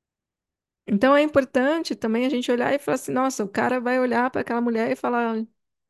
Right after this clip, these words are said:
'Cara, casei com a minha mãe.'"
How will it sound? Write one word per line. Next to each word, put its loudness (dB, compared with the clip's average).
'Cara, -2
casei -2
com 0
a 0
minha 0
mãe.'" 0